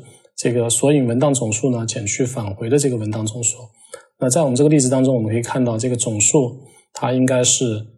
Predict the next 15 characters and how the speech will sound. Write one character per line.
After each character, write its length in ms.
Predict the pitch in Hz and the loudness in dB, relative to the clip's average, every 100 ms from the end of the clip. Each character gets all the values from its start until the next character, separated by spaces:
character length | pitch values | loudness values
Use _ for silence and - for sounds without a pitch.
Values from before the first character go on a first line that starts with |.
| _ - | _ -4
二 120 | 143 | 0
十 100 | 135 | 2
九， 220 | 151 110 107 127 - _ _ _ _ _ - | 2 0 -4 -12 -20 _ _ _ _ _ -4
那 120 | 131 | -2
在 440 | 127 156 139 123 139 - | 0 0 0 -2 -6 -10
返 200 | - 113 | -4 -2
回 120 | 123 | 2
的 80 | 156 | 4
这 100 | 151 | 4
个 60 | 139 | 4
结 180 | 135 151 | 4 4
果 140 | 120 | 2
当 180 | 120 120 | 0 -2
中 180 | 120 120 | 0 -2
呢， 180 | 113 | -4